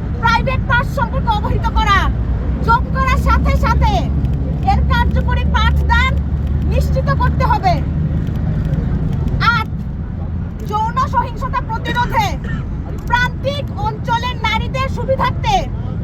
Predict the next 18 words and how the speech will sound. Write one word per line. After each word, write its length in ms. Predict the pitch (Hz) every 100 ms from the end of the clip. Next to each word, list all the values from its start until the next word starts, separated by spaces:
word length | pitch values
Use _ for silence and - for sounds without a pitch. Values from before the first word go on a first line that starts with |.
| - - - -
হটলাইনের 720 | 453 508 - 508 523 508 480 453
ব্যবস্থা 420 | 453 508 - - -
চালু 240 | 453 440 - 440
করতে 240 | - - 392
হবে। 240 | 381 359 - - - - - - - - -
গ্রামীণ 380 | 415 453 - 494 -
সালিশ 440 | 453 466 508 539 - - - - - - -
কিংবা 300 | 175 - 554 -
পঞ্চায়েতের 560 | 466 480 453 466 466 453
মাধ্যমে 440 | 440 - 494 466 554 587 - - - - - -
ধর্ষণের 640 | 453 - - 508 539 523 494
অভিযোগ 420 | 508 480 523 403 - - - - - - - 415
ধামাচাপা 640 | 427 494 508 - 466 440 440
দেওয়ার 360 | 415 427 480 494 - - - - -
চেষ্টাকে 600 | 427 - - - 240 220 349 - - - - - -
শাস্তিযোগ্য 760 | 453 466 - 539 523 494 480 480 906
অপরাধ 380 | - 453 466 523 -
হিসাবে 340 | 466 855 427